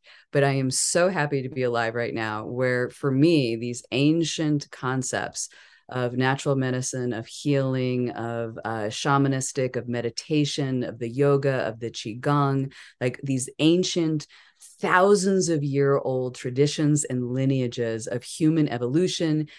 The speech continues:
human optimization, human transformation. Like, now, now we have, we're beginning to have the science that is actually proving for the, the Western mind, for the scientific mind, proving how all of this is real,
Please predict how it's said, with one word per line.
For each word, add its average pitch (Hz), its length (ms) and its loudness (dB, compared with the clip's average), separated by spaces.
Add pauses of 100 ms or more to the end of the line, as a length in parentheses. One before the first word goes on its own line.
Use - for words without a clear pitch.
human 139 400 2
optimization, 147 1120 2
human 127 300 -2
transformation. 143 1040 0 (280)
Like, 131 160 -2
now, 131 600 4
now 156 480 4
we 160 220 2
have, 123 340 -4
we're 123 140 -6
beginning 147 400 0
to 131 40 0
have 113 400 -6
the 117 120 -6
science 131 840 0 (320)
that 123 160 -2
is 127 180 -2 (120)
actually 160 880 2
proving 160 960 -2 (1080)
for 139 360 4
the, 123 300 2
the 123 120 0
Western 143 500 0
mind, 110 380 -4
for 117 80 -6
the 110 80 -8
scientific 131 640 -2
mind, 110 220 -4
proving 175 360 -2
how 135 140 -2
all 131 240 0
of 156 80 0
this 160 220 -4
is 147 180 -8
real, 127 400 0